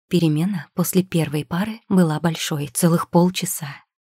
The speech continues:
Большая часть одногруппников отправилась в столовую.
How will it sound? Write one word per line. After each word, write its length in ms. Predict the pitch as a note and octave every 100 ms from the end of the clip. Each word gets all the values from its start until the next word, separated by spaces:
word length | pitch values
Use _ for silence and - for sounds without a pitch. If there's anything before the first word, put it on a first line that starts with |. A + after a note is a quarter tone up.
| _
Большая 480 | G#3 F#3 E3+ F3+ D#3+
часть 280 | - D#3 -
одногруппников 760 | D3+ D3+ E3 A3 A#3+ A#3 G#3+
отправилась 560 | G3+ - F#3 A#3 A3+ -
в 20 |
столовую. 640 | - E3 D3 C#3 D3+ D#3